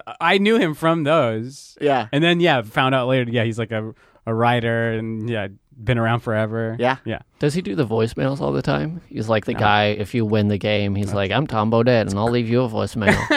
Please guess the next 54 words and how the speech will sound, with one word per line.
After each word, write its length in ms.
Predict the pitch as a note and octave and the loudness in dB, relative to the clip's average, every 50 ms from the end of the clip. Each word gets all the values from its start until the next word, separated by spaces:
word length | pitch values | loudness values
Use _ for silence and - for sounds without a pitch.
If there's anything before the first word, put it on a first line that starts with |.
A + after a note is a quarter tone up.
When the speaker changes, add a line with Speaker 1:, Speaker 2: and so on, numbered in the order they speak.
| B3 - | 0 2
Speaker 1:
<laughs> 40 | |
He 160 | - C4 A#3+ A3 | 2 0 0 0
should, 420 | F3 - F#3+ G#3 A3+ G#3 E3+ D3 | -2 0 0 0 2 2 0 0
but 100 | C3 C#3 | -2 0
that's 160 | C#3+ D3 C3+ - | 2 2 0 0
Carl 300 | - - D3+ D3 C#3+ B2 | -2 0 2 2 2 0
Castle. 560 | - C3 B2 B2+ C3 C#3 - F#2+ E2+ F2 A2+ - | 0 0 0 2 2 2 0 -2 -8 -10 -8 -2
Speaker 2:
I, 140 | - C#3+ | 0 2
I've 60 | F3+ - | 2 2
Speaker 3:
Oh, 180 | - C3+ C3 | 2 2 2
Speaker 2:
never 240 | B2+ B2+ C3 C3 C3 | 2 2 2 2 0
Speaker 3:
yeah. 40 | C3+ B2+ | 0 0
Speaker 2:
listened 300 | B2 B2 A2+ A#2+ G#2+ G#2+ | -2 -2 -2 -4 -4 -4
to 80 | G2 | -2
Speaker 1:
Yeah. 40 | G#2+ | -2
Speaker 2:
Wait, 200 | G#2 G#2+ A2 G#2 | -2 -2 -2 -2
Wait, 200 | G2+ G#2+ G#2 G2+ | -2 -4 -4 -4
Don't 180 | G2+ G2+ G2+ G#2 | -6 -8 -8 -6
Tell 160 | A2 G2 G2 | -4 -6 -4
Me. 180 | F#2+ F#2+ - A2 - _ _ | -6 -8 -12 -14 -20 _ _
Speaker 1:
It 120 | D#3+ E3+ - | -4 -2 2
sucks. 260 | - G#2 G2 A2+ - | 2 2 2 2 0
Speaker 2:
Is 100 | A#2 A2 | 0 0
it, 140 | B2+ B2 - - _ - | 0 -2 -2 -6 _ -4
it, 80 | B2+ | 0
does 120 | B2 B2 A#2 | 2 2 2
it 120 | B2 A#2 | 2 2
suck? 200 | - C#3+ D#3 - | 2 0 2 4
Speaker 1:
Yeah, 220 | D4 G#3+ A2 E2+ | 2 2 2 2
they 100 | F2+ A#2+ | 0 2
got 160 | C#3+ C#3+ A#2 - | 2 2 0 0
fucking 360 | - D3+ - F3 - A#2+ G2 | -8 -10 -8 -6 -4 -4 -6
Paul 260 | - - C3+ C#3+ C3+ | -2 2 4 4 4
Poundstone 500 | - - A#2+ A#2 C3 C#3 - - A2 G2+ | 4 2 2 2 2 0 0 0 0 0
on. 140 | G2+ F2+ A#2 | 0 0 -2
What 140 | F3 F#3+ F#3 | -2 -4 -6
the 40 | _ | _
fuck 180 | _ F3+ F3 | _ -2 0
do 100 | - D#3 | 4 4
I 60 | C#3 D3+ | 4 4
give 140 | D3+ B2+ A2 | 4 2 2
about 240 | G2+ G#2 F#2 D2 - | 2 0 0 0 0
Paul 200 | - G#2+ G#2+ G2 | 0 2 2 2
Poundstone? 1040 | - G#2 G2 G#2 G#2+ G#2 - - F2+ F2 F2+ - - G#3 F3 - E3+ C#3 - - - | 0 -2 0 0 0 -2 -2 -4 -6 -6 -6 0 0 0 2 2 0 0 0 -6 -8
<laughs> 100 | A#3+ - | -4 -2
Alonzo 420 | E3+ D#3+ D3+ D#3+ F3+ F3+ D3 E3+ D3 | 0 2 4 4 2 4 2 2 2
Bowden, 640 | B2 A#2+ A#2 C3+ C#3 C3 B2+ C3 C3+ C3+ C3+ C#3 | 2 2 2 2 4 4 2 2 0 0 -2 -4
you 120 | C#3+ C#3+ C#3+ | -4 -4 -2
know. 320 | C#3 C#3 C#3 C3+ C#3 C#3 - - - _ _ _ _ C#3+ D#3 | -2 -2 -2 -4 -4 -8 -12 -20 -20 _ _ _ _ 0 2
Like, 100 | D3+ C#3+ | 2 2
Speaker 2:
He's 100 | C#3+ - | 2 2
funny 340 | - - F3 F3 F#3 F#3+ F3+ | 2 2 2 4 2 0 0
sometimes. 400 | - G3+ F#3+ G3+ A3 D#4 E4 _ _ _ _ | 0 -2 -2 -2 -4 -4 -6 _ _ _ _
Speaker 1:
<laughs> 140 | _ _ | _ _